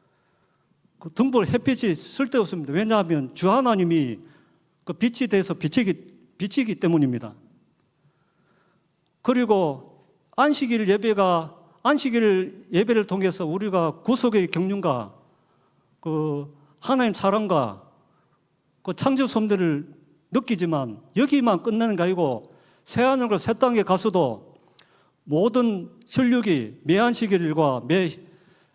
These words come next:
매월삭에 모든 혈육이 이르러 여호와 앞에 경배한다 했습니다. 그래서 하나님이 우리를 창조한 목적은 그 여호와를 경배하고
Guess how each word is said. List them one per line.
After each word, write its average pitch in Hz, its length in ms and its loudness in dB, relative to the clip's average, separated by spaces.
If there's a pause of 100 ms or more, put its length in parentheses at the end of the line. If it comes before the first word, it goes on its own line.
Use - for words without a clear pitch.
(120)
매월삭에 180 880 0
모든 208 360 0
혈육이 220 320 0
이르러 170 580 0 (440)
여호와 196 200 4
앞에 196 180 -2
경배한다 196 520 0
했습니다. 113 460 -6 (560)
그래서 208 640 -2 (340)
하나님이 226 840 0 (100)
우리를 214 400 0
창조한 233 480 0
목적은 147 580 -2 (1400)
그 170 580 -10
여호와를 208 520 2
경배하고 196 840 0